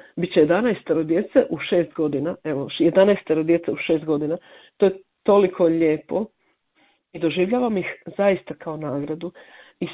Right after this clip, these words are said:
svoje zetove i snahe doživljavam kao nagradu. I moram ovdje reći, n-, nisam to svugdje ni rekla, ali, m, ima već, e, sigurno osam godina da sam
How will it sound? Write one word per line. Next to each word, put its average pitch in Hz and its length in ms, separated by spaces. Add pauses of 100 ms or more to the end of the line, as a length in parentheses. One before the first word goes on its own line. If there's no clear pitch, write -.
svoje 226 240
zetove 175 400
i 170 120
snahe 165 320
doživljavam 160 500
kao 151 240
nagradu. 147 600 (340)
I 160 100
moram 214 320
ovdje 165 220
reći, 165 260
n-, 175 120
nisam 180 500
to 170 300
svugdje 185 380
ni 175 120
rekla, 175 300
ali, 160 260 (420)
m, 170 140 (1080)
ima 196 180
već, 175 140
e, 175 400
sigurno 180 320
osam 170 280
godina 156 420
da 165 160 (100)
sam 165 200